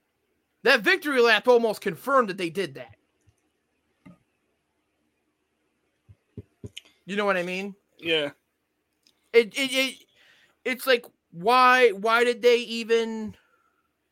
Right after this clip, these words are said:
Speaker 1: like, why did they even bring him on? Why did Tony bring him on if this was gonna be such a fucking hassle between everybody?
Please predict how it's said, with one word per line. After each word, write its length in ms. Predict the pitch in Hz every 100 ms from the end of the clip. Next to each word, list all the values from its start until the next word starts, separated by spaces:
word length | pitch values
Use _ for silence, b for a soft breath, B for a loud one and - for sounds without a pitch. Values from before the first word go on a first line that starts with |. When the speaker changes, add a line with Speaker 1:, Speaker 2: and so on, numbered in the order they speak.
| _ _ _ _ _ _ _ _ _ _ _ _ _
Speaker 1:
like, 220 | 208 220
why 160 | 214 226
did 100 | 233
they 80 | 247
even 320 | 233 233 233
bring 180 | 214 220
him 160 | 226
on? 200 | 226 190
Why 140 | 160 175
did 120 | 202
Tony 220 | 214 220
bring 200 | 208 220
him 120 | 214
on 140 | 214 202
if 100 | 170
this 160 | 185
was 100 | 185
gonna 160 | 175 190
be 100 | 185
such 200 | 180 196
a 60 | 190
fucking 400 | - 175 - 190
hassle 340 | 190 202 190
between 340 | 156 151 151
everybody? 480 | 165 147 143 127 160